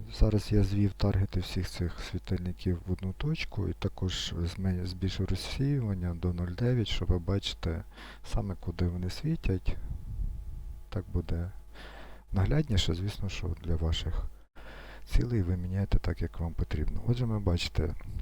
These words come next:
куди ми повер-, переносимо точку, всі світильники туди повертаються.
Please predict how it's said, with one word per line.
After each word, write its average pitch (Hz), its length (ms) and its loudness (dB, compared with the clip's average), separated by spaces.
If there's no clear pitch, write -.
куди 104 340 2
ми 87 260 0
повер-, 87 300 2
переносимо 82 840 2
точку, 143 500 -2
всі - 280 -4
світильники 107 720 -4
туди 87 440 -2
повертаються. 80 880 -2